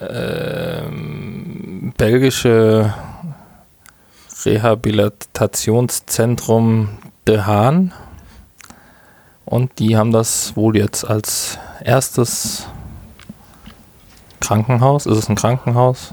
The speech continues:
ein Rehabilitationszentrum, weiß ich nicht, ähm, setzen das auf jeden Fall ein.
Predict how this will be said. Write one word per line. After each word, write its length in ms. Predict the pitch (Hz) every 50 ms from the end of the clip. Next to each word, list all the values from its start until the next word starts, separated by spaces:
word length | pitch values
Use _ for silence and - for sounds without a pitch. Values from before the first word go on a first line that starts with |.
| -
ein 340 | - - 131 120 120 120 113 - - 131 127 - - _ - - - -
Rehabilitationszentrum, 1300 | - 117 120 117 113 - 113 113 110 - 117 110 - - 113 113 113 - - 123 117 120 117 - 117 113 117 - - -
weiß 160 | - 123 107 107
ich 80 | 104
nicht, 200 | 104 104 101 - - - - - - - - - - - -
ähm, 440 | - 110 110 110 110 107 110 107 - - - - - - - - - - - - _ _ _ _ -
setzen 280 | 107 127 135 - - 135
das 160 | 117 110 127
auf 100 | - -
jeden 140 | 117 120 117
Fall 180 | - - 127 -
ein. 240 | - 104 98 -